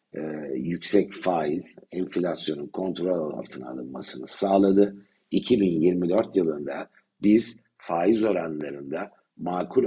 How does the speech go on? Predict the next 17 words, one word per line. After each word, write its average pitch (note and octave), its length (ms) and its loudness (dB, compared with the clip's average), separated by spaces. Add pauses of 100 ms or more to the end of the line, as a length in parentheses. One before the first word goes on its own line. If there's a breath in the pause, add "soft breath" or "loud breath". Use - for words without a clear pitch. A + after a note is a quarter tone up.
(100)
oranda D2 480 -8
bir D2+ 280 -6
indirime F2 480 0
gidebiliriz. C2+ 760 -6 (460 soft breath)
İşte G#2 460 6
bu G2+ 560 4 (180)
yine A2 340 0
başta F2+ 380 -6
altın F#2+ 520 -4
ve E2+ 100 -2
gümüş E2 380 -4
olmak D2+ 360 -6
üzere - 380 -8
keza A2 460 6
varlık F2+ 400 0
piyasaları E2+ 600 0
adına - 480 -12